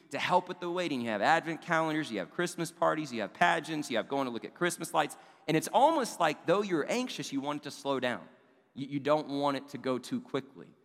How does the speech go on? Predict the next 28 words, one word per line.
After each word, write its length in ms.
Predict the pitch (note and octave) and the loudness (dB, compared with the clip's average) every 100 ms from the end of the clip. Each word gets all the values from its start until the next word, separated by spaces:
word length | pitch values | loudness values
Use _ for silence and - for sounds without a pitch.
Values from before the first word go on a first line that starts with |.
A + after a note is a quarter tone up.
| _ _ - | _ _ -2
right? 180 | C3+ C#3+ | 0 0
And 100 | E3 | 0
so 220 | F#3+ E3 - - - | 0 0 -8 -20 -4
what's 280 | D3+ D4+ - | 4 4 4
the 140 | - | -2
difference 760 | E3 E3 F#3 - C#3+ F2+ - - | 0 2 0 0 -4 -4 -8 -16
between 460 | - B2+ - C3 G#2 | -8 -8 -4 -2 -2
the 60 | |
two? 300 | F#2+ G2 C2 - _ _ _ _ - | -4 -6 -8 -10 _ _ _ _ 2
Well, 240 | D#3 C#3 - - - - _ _ _ _ | 4 4 -4 -20 -20 -20 _ _ _ _
obvious, 560 | C#3 D#3+ A2+ F2+ F2+ - - - - | 6 8 6 -2 -6 -10 -14 -14 -12
the 80 | |
content, 680 | - D3 B2+ - D2 C#2+ - - | 0 2 2 -2 -10 -12 -18 0
right? 160 | A2+ A#2+ | 4 6
I'd 80 | |
always 340 | C3+ D#3 C#3+ - | 6 6 6 0
choose 380 | C#3+ C#3 A#2+ A#2 | -4 -2 -2 -4
a 40 | |
Christmas 380 | - B2 A#2 G#2+ | -4 -6 -6 -6
party 320 | - A2 G#2 | 0 0 0
over 160 | G2 F#2+ | -4 2
calling 320 | A#2+ G#2+ G2 | 4 4 0
customer 320 | G2+ - F2+ | -2 -4 -6
service. 440 | - C3+ F#2+ C#2+ | 2 4 4 0
That's 180 | - G#2 | -4 4
always 320 | C#3+ C#3 B2+ | 6 8 4
gonna 160 | - A2 | -2 -4
be 260 | A2 G#2 | -2 -2